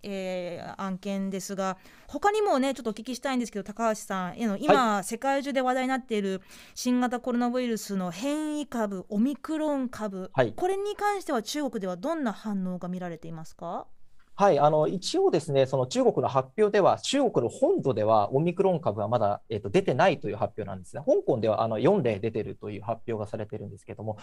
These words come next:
Speaker 2: ただ注目なのが、今日本で話題になってるのが、あの、海外からの入国規制をすごく日本が強くしたということで、まあ、話題になってると思うんですね。で、結構日本でも賛否両論というか、やるべきだとか、いや、これはどうなんだっていろんな声が上がってると思います。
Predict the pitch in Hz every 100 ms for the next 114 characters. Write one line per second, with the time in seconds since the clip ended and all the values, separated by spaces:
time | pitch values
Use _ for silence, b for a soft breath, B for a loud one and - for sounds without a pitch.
0 | B B - 240 - - - 226 240 226
1 | 220 117 - - - 147 165 - 392 113
2 | 113 90 - _ - 131 160 180 180 180
3 | 107 95 101 101 B - 110 101 _ 269
4 | 285 - - 107 98 98 139 156 165 -
5 | - 95 - 180 220 123 135 110 95 143
6 | 120 - 107 - - 98 107 104 131 127
7 | 147 160 156 151 151 - - _ 110 107
8 | 92 95 104 101 - - 180 240 - 123
9 | 139 135 98 156 143 110 107 107 104 107
10 | 98 98 B B - 131 147 - 123 98
11 | 92 101 - 131 135 143 147 135 104 101
12 | - 131 170 165 170 104 101 113 113 127
13 | 117 98 95 104 -